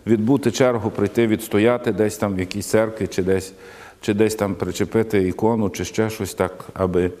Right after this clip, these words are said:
для годиця. І десь на задвірках Бог, як цінність в нашому житті.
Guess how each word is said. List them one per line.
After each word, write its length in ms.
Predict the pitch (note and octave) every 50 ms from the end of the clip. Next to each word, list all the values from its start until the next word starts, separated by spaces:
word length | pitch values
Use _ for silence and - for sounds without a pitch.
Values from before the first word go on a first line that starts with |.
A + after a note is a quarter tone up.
| - - - - -
для 140 | - G2+ G2+
годиця. 560 | F2+ G2 F#2 F2 G2 G2 F#2+ - - - D#2+ D#2+ - - - - - - - - _ _ _ _ _ _ _ _ _ _ _ _ -
І 100 | G#2+ A#2
десь 200 | B2+ C3 A#2 A#2+
на 100 | B2+ B2
задвірках 600 | B2 B2 A2+ A2+ B2+ C#3+ C3+ - - F2 D#2+ E2
Бог, 320 | D#2+ D#2 D2 C#2+ - - - - - - - _ _ _ _ -
як 160 | G#2 G2 -
цінність 420 | - - A2+ G2+ F#2 F2 E2 - -
в 40 |
нашому 320 | F#2 F2 E2 - F2+ F#2 F#2
житті. 380 | G2 G#2 G2+ - A#2 A2+ F#2